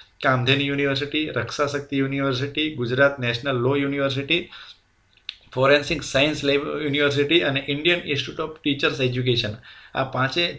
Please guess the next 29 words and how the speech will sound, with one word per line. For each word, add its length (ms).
છ 20
એ 220
છ 100
જે 280
છે 140
એ 200
ગાંધીનગર 460
ખાતે 260
આવેલી 420
છે. 260
આ 120
સિવાય 260
ગુજરાત 360
યુનિવર્સિટી, 520
એ 160
તમને 260
સૌને 320
ખ્યાલ 260
હશે, 180
એ 100
અમદાવાદ 440
ખાતે 320
આવેલી 420
છે, 200
બરાબર? 440
એ 140
એચ 360
એમ 260
ઈ 200